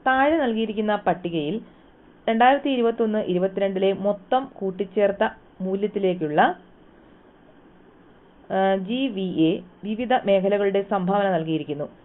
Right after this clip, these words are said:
ഓരോന്നിന്റെയും യഥാർത്ഥ മൂല്യം കണ്ടെത്തി കോളം എ കോളം ബിയുമായി യോജിപ്പിക്കുക. ആൻസർ ഓപ്ഷൻ സി. ഒന്ന്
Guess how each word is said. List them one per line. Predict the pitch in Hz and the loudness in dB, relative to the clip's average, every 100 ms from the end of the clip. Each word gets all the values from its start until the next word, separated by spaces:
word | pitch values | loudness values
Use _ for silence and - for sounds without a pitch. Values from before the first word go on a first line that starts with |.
| - - | -12 0
ഓരോന്നിന്റെയും | 220 247 254 226 185 170 180 180 | 4 4 4 0 0 0 0 0
യഥാർത്ഥ | 196 190 214 220 220 | 2 2 2 0 0
മൂല്യം | 214 170 160 165 180 | -2 -2 -4 -2 -4
കണ്ടെത്തി | 175 147 143 220 247 | -4 -6 -4 -4 -2
കോളം | 196 196 196 208 - | 4 4 4 0 -2
എ | 180 185 | -2 -2
കോളം | 180 180 175 180 190 | 0 2 4 4 2
ബിയുമായി | 165 170 185 175 226 - | -4 -4 -2 0 -2 -4
യോജിപ്പിക്കുക. | 175 156 160 - 143 143 143 - - - - - - - - 165 | -6 -6 -8 -10 -8 -4 -6 -6 -16 -20 -20 -20 -20 -20 -12 -6
ആൻസർ | 160 170 | -6 -2
ഓപ്ഷൻ | 165 160 254 - - - - - | -4 -2 -4 -6 -12 -20 -14 -6
സി. | 185 - - - - - - - - - - - - - - - - | -6 -6 -18 -20 -20 -20 -20 -20 -20 -20 -20 -20 -20 -20 -20 -20 -4
ഒന്ന് | 180 185 185 208 | 0 0 0 -2